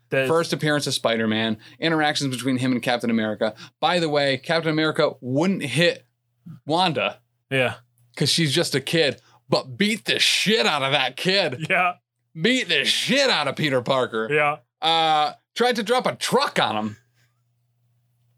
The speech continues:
Speaker 2: So,
Speaker 1: I
Speaker 2: yeah.
Speaker 1: really appreciated, like, that whole thing, 'cause it's just like,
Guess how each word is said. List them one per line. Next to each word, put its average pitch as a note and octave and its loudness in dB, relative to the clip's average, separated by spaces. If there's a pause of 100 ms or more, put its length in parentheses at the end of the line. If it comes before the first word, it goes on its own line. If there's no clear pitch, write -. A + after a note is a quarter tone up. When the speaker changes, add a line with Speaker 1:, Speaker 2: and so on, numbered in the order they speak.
(280)
Speaker 2:
So, E3+ 0 (920)
Speaker 1:
I A#3+ 2
Speaker 2:
yeah. E3 2
Speaker 1:
really C#4 0
appreciated, G3+ 0 (200)
like, F3 0
that E3 2
whole E3+ 0
thing, E3+ 0
'cause F3+ 0
it's F3+ 2
just G#3+ -2
like, F3+ 0